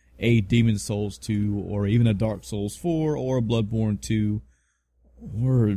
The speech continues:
more information about this new From Software game coming out. But hey, it's another, it's another way for people to get Dark Souls in their life.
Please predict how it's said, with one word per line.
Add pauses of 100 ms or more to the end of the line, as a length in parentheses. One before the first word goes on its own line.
more
information
about
this
new
From
Software
game
coming
out.
But (680)
hey,
it's
another, (320)
it's (100)
another
way
for
people
to
get (160)
Dark
Souls
in
their
life.